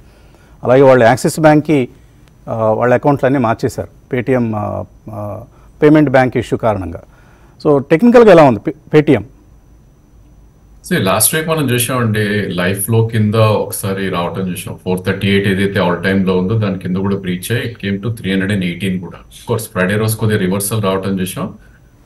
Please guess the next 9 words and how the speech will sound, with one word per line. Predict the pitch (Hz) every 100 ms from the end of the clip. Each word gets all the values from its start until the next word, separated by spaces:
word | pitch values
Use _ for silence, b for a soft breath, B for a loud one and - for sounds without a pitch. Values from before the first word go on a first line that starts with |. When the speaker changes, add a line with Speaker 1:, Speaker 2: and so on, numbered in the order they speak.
| -
Speaker 2:
but | 92
నా | 92 104
ఉద్దేశంలో | 113 127 151 151
average | 120 117 135 135
అయితే | 131 143
it's | - -
not | 113 95
advisable. | 87 98 95 95 87 85
ఎందుకంటే, | 85 107 107 120 120 117